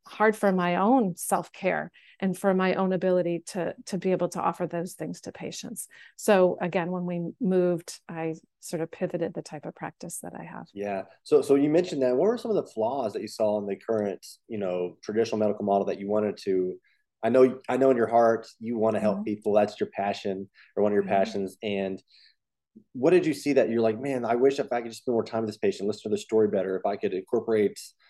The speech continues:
Speaker 2: these principles into their life, they get better outcomes? What, what was, like, that turning point? Say, "Hey, I, I need to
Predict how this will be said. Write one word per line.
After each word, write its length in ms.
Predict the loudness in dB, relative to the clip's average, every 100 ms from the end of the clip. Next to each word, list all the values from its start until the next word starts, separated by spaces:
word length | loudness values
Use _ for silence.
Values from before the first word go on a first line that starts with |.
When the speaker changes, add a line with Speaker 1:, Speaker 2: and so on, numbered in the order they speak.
| _ _ -4
Speaker 2:
these 180 | -4
principles 500 | -2 -2 4 4 2
into 120 | -2 -2
their 100 | 0
life, 260 | 2 0
they 120 | 0
get 120 | -2 -2
better 180 | -4
outcomes? 220 | -4 -6 -2
What, 120 | 4
what 100 | 6
was, 120 | 6
like, 180 | 4 2
that 120 | -4
turning 260 | -4 -6 -4
point? 160 | -6
Say, 80 | -4
"Hey, 160 | -2 -2 -4 -8
I, 100 | -2
I 100 | 0
need 140 | 2
to 200 | 4 4